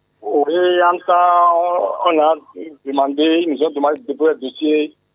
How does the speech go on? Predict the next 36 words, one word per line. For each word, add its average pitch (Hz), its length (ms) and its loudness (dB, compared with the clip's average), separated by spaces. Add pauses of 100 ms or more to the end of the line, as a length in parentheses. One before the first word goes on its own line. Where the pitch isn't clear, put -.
(140)
et 156 100 0
après 147 220 0
on 147 80 2
a 135 60 0
dit, 143 220 -10 (200)
ils 156 160 -4
ont 147 80 0
suspendu 139 560 -6
pour 147 200 -8
dire 120 160 -16
que 147 540 0 (100)
ça - 120 0
reste 131 240 -2
le 120 140 -10
contrat, 135 360 -2
alors 131 160 0
qu'on 151 120 -2
n'a 123 120 0
pas 139 200 0
eu 139 100 -6
le 113 100 -14
contrat 135 560 -2 (420)
pour 143 120 -4
l'année 131 240 0
deux 123 140 -10
mille 131 120 -6
vingt-deux 120 220 -10
deux 117 120 -12
mille 123 140 -10
vingt-trois. 113 400 -6
Donc 139 220 -10
c'est 123 100 -4
ça 151 140 0
qui 156 120 -10
nous 131 120 -6
bloque. 127 280 -2